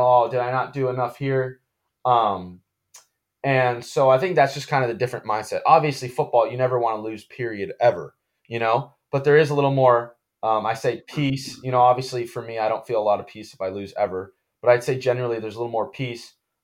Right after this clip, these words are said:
uh, knowing that you and your team went all out, gave it everything you had on the field, um,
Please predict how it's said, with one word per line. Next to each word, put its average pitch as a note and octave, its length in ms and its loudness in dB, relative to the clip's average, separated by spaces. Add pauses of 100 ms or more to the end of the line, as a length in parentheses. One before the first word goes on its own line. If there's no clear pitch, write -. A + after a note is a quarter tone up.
uh, A2 300 2
knowing A#2+ 340 -2
that G#2 220 0
you C3 180 0
and A#2+ 100 -4
your A2 100 -10
team A#2+ 480 -6
went A#2+ 180 2
all A#2 240 6
out, A#2+ 240 4
gave A#2 160 -4
it A#2 60 -2
everything A#2 360 -4
you A2 80 -12
had A#2 420 -2 (340)
on A#2+ 120 0
the A2+ 80 -6
field, A2 500 -2 (400)
um, G#2 380 2